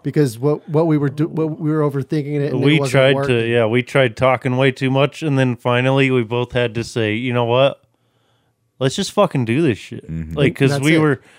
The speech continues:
Speaker 2: 'cause we were, like, ha-, with pens and pads, and we're, like, you know, having meetings,
Speaker 3: Trying
Speaker 2: and
Speaker 3: to
Speaker 2: we're
Speaker 3: stay
Speaker 2: like,
Speaker 3: on point.
Speaker 2: and we're like,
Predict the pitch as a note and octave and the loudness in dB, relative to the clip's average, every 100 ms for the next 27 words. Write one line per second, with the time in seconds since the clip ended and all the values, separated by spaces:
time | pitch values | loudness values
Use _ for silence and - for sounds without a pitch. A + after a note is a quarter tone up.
0 | _ _ C3+ C3+ E3+ D#3 C#3+ B2 G#2+ - | _ _ -4 0 2 4 4 4 0 -8
1 | _ _ _ _ _ _ F#3 G3+ E3+ D#3 | _ _ _ _ _ _ -4 -2 0 -2
2 | - F#3 E3+ D3 C3+ D3+ D3 D3+ C3 C3+ | 0 2 2 -2 -2 2 4 2 2 2
3 | D3 C#3+ C3 B2 - - E3 - _ _ | 4 6 4 2 -4 -16 -20 -20 _ _
4 | _ - G3 D3 A#2 D3 C3+ C#3+ C3+ D3 | _ -10 -4 -2 0 0 0 0 2 2
5 | D3 D3 C3 C3+ C#3 C#3+ C#3+ E2+ D#2+ D#2 | 2 2 0 0 2 2 2 0 -4 -8
6 | D#2+ D2+ D#2+ D#3+ E3+ F3 F#3+ E3 D3 - | -8 -8 -4 -2 -2 0 2 2 0 -10
7 | - | -20